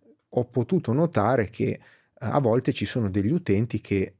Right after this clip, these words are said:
mm, non sanno molto utilizzare il computer, quindi non capiscono bene alcuni passaggi, nel momento in cui anche semplicemente devono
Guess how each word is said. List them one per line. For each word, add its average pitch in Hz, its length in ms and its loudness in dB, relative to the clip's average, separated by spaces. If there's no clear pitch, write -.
mm, 104 420 0
non 117 180 0
sanno 107 400 0
molto 107 580 2
utilizzare 101 840 -4
il 98 140 -4
computer, 113 760 -4
quindi 107 260 0
non 117 200 2
capiscono 117 720 -2
bene 107 260 2
alcuni 101 360 -2
passaggi, 123 920 -2
nel 101 120 0
momento 104 380 2
in 104 60 2
cui 123 200 2
anche 107 280 2
semplicemente 107 840 0
devono 95 560 0